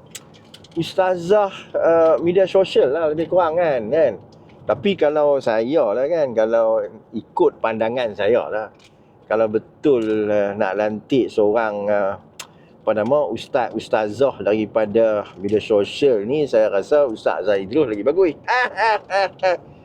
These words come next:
Kalau lantik dia lah, saya ingat lah, kan,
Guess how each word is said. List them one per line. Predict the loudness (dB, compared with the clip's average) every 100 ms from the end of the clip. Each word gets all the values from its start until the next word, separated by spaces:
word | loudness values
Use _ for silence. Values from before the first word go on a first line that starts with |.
| -20 -16 -4
Kalau | 0 2 4
lantik | 2 0 0 0 2
dia | 2 2
lah, | 2 0
saya | 2 2 2
ingat | 2 0
lah, | 0 0
kan, | 0 -4